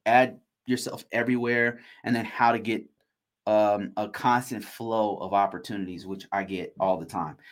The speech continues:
Every day, I'm getting people offering me cybersecurity positions. And the ro-, the way I'm doing it, I put it in a video, I put it in a, a book, I put it in,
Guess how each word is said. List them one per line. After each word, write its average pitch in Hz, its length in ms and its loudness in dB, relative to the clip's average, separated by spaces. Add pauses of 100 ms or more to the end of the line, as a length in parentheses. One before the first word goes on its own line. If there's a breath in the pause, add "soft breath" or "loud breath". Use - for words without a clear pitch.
(160 soft breath)
Every 127 260 8
day, 110 240 2
I'm 95 140 -2
getting 98 180 -4
people 98 340 -10
offering 92 380 0
me 87 120 -8
cybersecurity 90 680 -4
positions. 82 580 -12 (800)
And 110 120 0
the 107 80 2
ro-, 117 220 2
the 120 100 4
way 139 200 8
I'm 131 180 12
doing 127 260 6
it, 113 200 0 (240)
I 104 220 4 (280)
put 135 220 2
it 120 100 2
in 110 140 -2
a 92 40 -4
video, 92 600 -4
I 92 60 -6
put 104 240 -8
it 101 140 -8
in 98 160 -8
a, 85 280 -8 (880)
a 95 40 -8
book, 90 480 -8
I - 120 -12
put 104 160 -6
it 98 100 -4
in, 92 300 -8